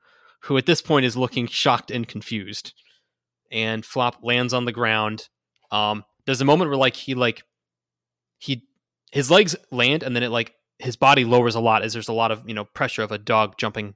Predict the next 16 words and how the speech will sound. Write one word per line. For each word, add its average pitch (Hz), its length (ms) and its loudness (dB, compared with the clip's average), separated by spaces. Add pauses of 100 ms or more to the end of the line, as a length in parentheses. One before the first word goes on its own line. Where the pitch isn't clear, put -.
thirty 110 200 0
feet, 107 280 -4 (160)
but 135 100 0
he's 147 100 4
got 135 120 4
metal 110 200 2
legs. 101 220 -6
He 147 60 -2
can, 107 220 -8
he - 80 -8
can - 120 -16
take 104 200 -6
it. 104 120 -10 (1500)
Um, 110 600 -4 (840)
okay. 147 360 0 (960)
Um, 117 720 2